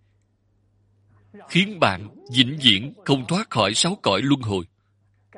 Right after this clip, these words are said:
Làm chuyện ngu dốt vậy, còn hô to đắc ý, há chẳng phải mê hoặc điên đảo sao? Cho nên, trong tâm, phải buông bỏ nó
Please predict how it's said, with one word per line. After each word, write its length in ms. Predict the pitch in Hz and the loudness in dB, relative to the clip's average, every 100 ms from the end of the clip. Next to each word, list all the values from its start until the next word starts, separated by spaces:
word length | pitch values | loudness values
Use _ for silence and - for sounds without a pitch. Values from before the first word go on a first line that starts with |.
| - | -2
Làm 200 | 120 104 | 0 0
chuyện 200 | 117 92 95 | -2 -6 2
ngu 180 | 135 120 | 2 4
dốt 200 | 156 226 - | 2 2 2
vậy, 200 | 85 - _ _ _ _ _ _ _ | 0 -2 _ _ _ _ _ _ _
còn 140 | - 92 | -4 -2
hô 200 | 107 120 | 0 2
to 160 | - 101 - | 4 4 2
đắc 200 | 143 - | -6 -2
ý, 180 | 143 196 _ _ _ _ _ _ - | -2 -2 _ _ _ _ _ _ -10
há 260 | - 139 185 | -2 -2 0
chẳng 100 | 117 | 0
phải 160 | 101 | -2
mê 280 | 101 135 160 | -2 4 6
hoặc 240 | 131 101 - - | 6 0 -2 -2
điên 220 | 147 127 | -2 2
đảo 240 | 101 85 | 0 0
sao? 240 | 147 117 113 _ _ _ _ _ _ _ _ _ _ _ _ _ _ _ _ _ _ _ _ _ _ _ _ _ _ _ _ _ _ - | -2 -4 -8 _ _ _ _ _ _ _ _ _ _ _ _ _ _ _ _ _ _ _ _ _ _ _ _ _ _ _ _ _ _ -8
Cho 100 | 170 | -2
nên, 200 | 135 127 104 _ _ _ _ _ _ _ _ _ _ _ _ _ _ | 0 0 -4 _ _ _ _ _ _ _ _ _ _ _ _ _ _
trong 280 | 123 120 | 0 0
tâm, 300 | 113 113 113 110 - _ _ _ _ _ - | 0 -2 -2 -16 -20 _ _ _ _ _ -2
phải 120 | 135 | 0
buông 380 | 147 151 139 135 | 8 8 8 2
bỏ 200 | 85 98 | 0 2
nó 300 | 127 175 | -2 -4